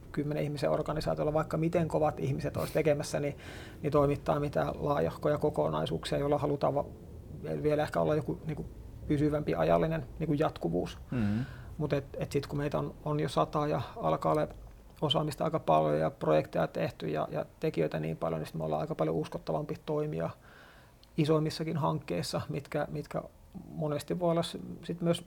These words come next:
Speaker 1: aika paljon haastavampia ja myös monimuotoisempia teknologiselta tekemiseltä, ja sitä kautta se niinku tarjoaa erilaisia niinku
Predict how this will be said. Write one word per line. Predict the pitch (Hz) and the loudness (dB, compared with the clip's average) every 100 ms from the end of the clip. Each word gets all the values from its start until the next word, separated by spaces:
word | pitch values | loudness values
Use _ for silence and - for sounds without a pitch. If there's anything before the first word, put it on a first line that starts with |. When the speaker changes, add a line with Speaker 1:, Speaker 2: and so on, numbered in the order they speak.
| - - - | -18 -20 -4
Speaker 1:
aika | 160 160 | -2 2
paljon | 170 160 | 4 8
haastavampia | 160 160 160 156 156 165 151 | 8 6 2 -2 0 0 2
ja | 156 160 | 2 2
myös | 156 160 | 0 0
monimuotoisempia | 156 156 151 151 156 160 156 156 151 | 2 2 2 0 -2 -4 -2 -2 0
teknologiselta | 156 165 156 151 147 151 - - - - - - - | 0 0 -2 -2 0 0 -2 -16 -20 -20 -20 -20 -2
tekemiseltä, | 156 151 147 143 147 143 147 | 2 2 2 0 -2 -2 -4
ja | 143 | -4
sitä | - 156 | -2 0
kautta | 147 - | 0 -2
se | 135 | -4
niinku | 143 135 | -4 0
tarjoaa | 143 147 156 156 - - - - | 2 2 2 0 -2 -16 -8 -2
erilaisia | 147 160 160 165 - 156 - - | 0 0 -2 -2 -4 -4 -8 -12
niinku | 156 143 | -10 -8